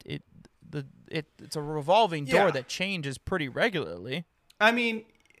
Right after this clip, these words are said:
Speaker 2: <sighs> I mean, you, like, if you look at, like, Minnesota, who, sure, they're not a good franchise, but they're trying. Like, dude, they got
Speaker 1: And,
Speaker 2: deep.
Speaker 1: and
Speaker 2: D'Angelo Russell, they had a number one pick, and Anthony Edwards, like,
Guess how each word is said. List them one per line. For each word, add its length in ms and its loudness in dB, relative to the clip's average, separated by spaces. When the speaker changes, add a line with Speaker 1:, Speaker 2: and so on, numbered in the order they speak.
Speaker 2:
<sighs> 420 -14
I 140 0
mean, 320 -2
you, 120 -10
like, 200 -2
if 140 -6
you 100 2
look 180 -2
at, 140 0
like, 240 -2
Minnesota, 800 -2
who, 460 0
sure, 680 2
they're 220 0
not 240 4
a 120 0
good 320 0
franchise, 720 -2
but 120 -6
they're 120 0
trying. 720 0
Like, 320 0
dude, 200 2
they 120 0
got 180 4
Speaker 1:
And, 80 -8
Speaker 2:
deep. 120 2
Speaker 1:
and 180 4
Speaker 2:
D'Angelo 480 -4
Russell, 420 2
they 140 0
had 160 0
a 100 -4
number 240 -8
one 140 -6
pick, 280 0
and 80 -6
Anthony 220 -8
Edwards, 260 -6
like, 140 -10